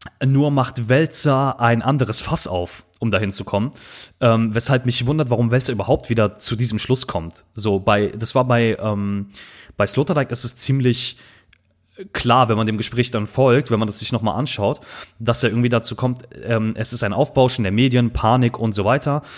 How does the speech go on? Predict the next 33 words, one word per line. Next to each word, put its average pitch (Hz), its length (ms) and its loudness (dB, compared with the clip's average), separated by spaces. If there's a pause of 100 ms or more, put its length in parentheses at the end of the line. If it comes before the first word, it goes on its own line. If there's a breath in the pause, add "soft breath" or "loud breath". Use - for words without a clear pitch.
(200 loud breath)
Ähm, 107 240 4
was - 140 0
brauchen 113 240 -2
wir 107 60 0
stattdessen? 107 440 -2
Sicherheit. 90 500 -4
So. - 300 -12
Da-, 120 140 2
also 143 160 2
man 120 120 2
kann 175 180 0
diesen 117 200 -2
Schluss - 300 0
nachvollziehen, 87 680 -6
so 117 200 0
reduktionistisch 123 680 0
er 113 100 2
auch 110 320 0
sein 110 300 2
mag. 90 240 -6 (500 loud breath)
Ähm, 104 400 2 (880 soft breath)
aber 117 180 4
dann, 123 340 0
äh, 120 280 -2
wenn 131 100 4
wir 156 60 2
nochmal 147 220 2
zurückkommen 131 420 -2
zu, 117 240 -2
zu 110 160 -6
Precht - 260 -4
und 113 120 0
Welzer, 123 480 2